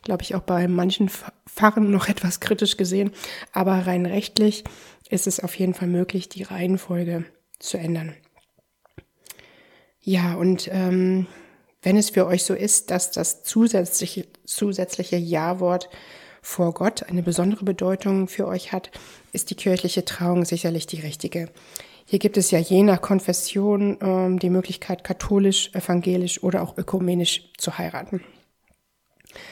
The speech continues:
Ähm, ich erlebe es oft, dass der Wunsch nach dieser kirchlichen Trauung da ist, wenn bei den Paaren oder bei einem von diesem Paar, ähm,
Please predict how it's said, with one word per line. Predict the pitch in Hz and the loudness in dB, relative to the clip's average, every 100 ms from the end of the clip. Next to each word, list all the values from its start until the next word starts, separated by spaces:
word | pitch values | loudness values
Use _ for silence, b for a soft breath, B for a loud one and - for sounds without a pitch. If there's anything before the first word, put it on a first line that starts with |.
| B B B - | B B B 0
Ähm, | 202 196 196 | 4 6 4
ich | 180 - | 0 0
erlebe | 185 208 220 | 6 6 6
es | - - | 2 4
oft, | 175 - - | 4 4 -2
dass | 185 - | -2 2
der | 185 170 | 0 4
Wunsch | 214 - | 4 4
nach | 208 | 0
dieser | 196 196 185 | 0 0 2
kirchlichen | 208 190 208 202 | 0 0 0 -2
Trauung | - 185 185 190 | -2 0 2 2
da | 185 190 | 0 0
ist, | 190 - B B B B | -2 -6 B B B B
wenn | 190 196 190 | 4 6 4
bei | 190 | 2
den | 185 | 0
Paaren | - - 185 185 196 | -2 -4 -2 0 0
oder | 180 185 190 | -2 -6 -6
bei | 160 - | -8 -8
einem | 170 180 208 202 196 | -4 2 4 4 0
von | - 190 185 - _ _ 180 | -4 -4 -4 -6 _ _ -6
diesem | 180 185 | -2 -2
Paar, | - - 180 180 180 185 | -4 -10 -6 -4 -4 -4
ähm, | 185 180 185 | -2 -2 -2